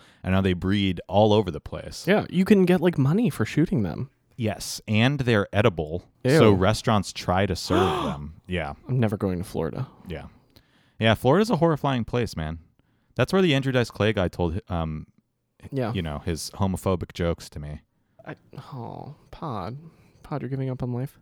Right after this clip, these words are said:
Speaker 2: Um, I, um, see, every, this is gonna sound bad, but, like, you know, when, I wish, like, what is ha-, gonna happen to California will happen to Florida,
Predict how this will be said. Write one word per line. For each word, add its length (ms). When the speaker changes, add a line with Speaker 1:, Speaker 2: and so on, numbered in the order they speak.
Speaker 2:
Um, 520
I, 500
um, 560
see, 440
every, 260
this 200
is 40
gonna 160
sound 280
bad, 240
but, 160
like, 200
you 60
know, 140
when, 280
I 80
wish, 280
like, 280
what 280
is 160
ha-, 80
gonna 180
happen 320
to 60
California 760
will 140
happen 360
to 160
Florida, 560